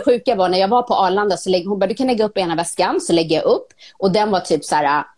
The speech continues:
arton kilo eller något sånt där. Jag bara, "Åh, perfekt." Sen lä-, hon bara, "Du kan lägga upp nästa." Sen helt plötsligt står fyrtiotvå. Jag bara, alltså,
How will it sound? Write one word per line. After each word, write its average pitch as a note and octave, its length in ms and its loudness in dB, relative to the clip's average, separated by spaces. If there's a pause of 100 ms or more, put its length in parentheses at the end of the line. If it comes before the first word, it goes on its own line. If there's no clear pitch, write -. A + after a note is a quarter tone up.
(140)
arton E3+ 380 0
kilo F2+ 380 -6
eller F2+ 100 -8
något E2+ 100 -6
sånt - 140 -4
där. G2 100 0
Jag E3+ 200 2
bara, E3+ 100 2
"Åh, F3 100 0
perfekt." - 480 -6 (360)
Sen B3+ 220 0
lä-, C#4 120 0
hon B3 140 2
bara, A3+ 60 2
"Du A3+ 80 2
kan B3+ 100 0
lägga A3 180 2
upp G3+ 100 -4
nästa." F#3 520 -4
Sen G3+ 140 -4
helt G3 180 0
plötsligt F3+ 260 -2
står E3+ 140 0
fyrtiotvå. - 580 -2 (1040)
Jag F#3+ 200 0
bara, D3+ 280 0 (440)
alltså, F#3+ 200 -2